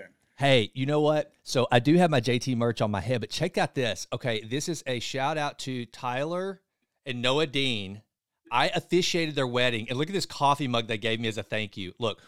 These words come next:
Speaker 2: Michael
Speaker 1: That
Speaker 2: Scott, Michael Scott might be the world's best office, but look at this. World's best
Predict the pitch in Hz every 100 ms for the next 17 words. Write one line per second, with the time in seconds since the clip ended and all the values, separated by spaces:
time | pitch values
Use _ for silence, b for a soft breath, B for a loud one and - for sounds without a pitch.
0 | b b b b _ _ _ _ 117 143
1 | 247 247 185 - 170 - 131 156 214 214
2 | - 202 190 151 147 143 139 127 135 135
3 | 143 127 135 143 131 123 139 135 120 -
4 | _ _ _ - 117 151 185 208 208 -
5 | - 107 - 156 160 151